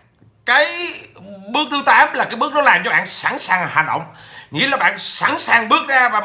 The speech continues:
mở các công ty liền, sẵn sàng làm cái bụp liền. Giống như là một cái sự cam kết,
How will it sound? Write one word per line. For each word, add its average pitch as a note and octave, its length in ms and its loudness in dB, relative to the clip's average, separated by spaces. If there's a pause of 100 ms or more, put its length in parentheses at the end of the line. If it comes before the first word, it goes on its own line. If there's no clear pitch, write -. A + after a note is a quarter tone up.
(120)
mở C4 280 6
các E4 160 -10
công C#4+ 180 0
ty C4+ 120 0
liền, F3+ 220 -4 (360)
sẵn - 320 -6
sàng G#3+ 180 -4
làm F#3 160 0
cái B3 100 -2
bụp C4 260 0
liền. G#3+ 220 0 (1200)
Giống C4 240 0
như C#4+ 100 0
là A#3 80 -2
một F#3 140 -6
cái A#3+ 80 -8
sự G3+ 140 -6 (120)
cam C#4+ 280 0
kết, D4+ 160 4